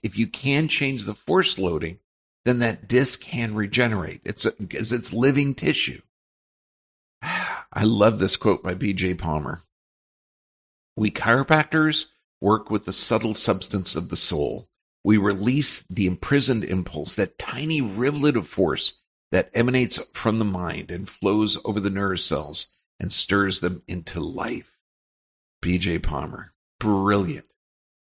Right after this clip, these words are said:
So when we talk about, um, what spinal degeneration is, is it degeneration or really an adaptation?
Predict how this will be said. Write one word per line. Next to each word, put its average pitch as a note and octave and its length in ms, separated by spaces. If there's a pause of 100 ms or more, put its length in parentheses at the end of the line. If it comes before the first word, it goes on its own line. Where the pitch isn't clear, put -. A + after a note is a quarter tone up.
(100)
So F#2+ 680
when A#2+ 340
we F#3 140
talk A#2 340
about, F2+ 500 (520)
um, F#2+ 400
what A2 300 (160)
spinal A2+ 480
degeneration F#2 720
is, - 380 (580)
is A#2 220
it F#3 120
degeneration G2+ 920
or F#2+ 160
really G#2 420
an G2 260
adaptation? F2 840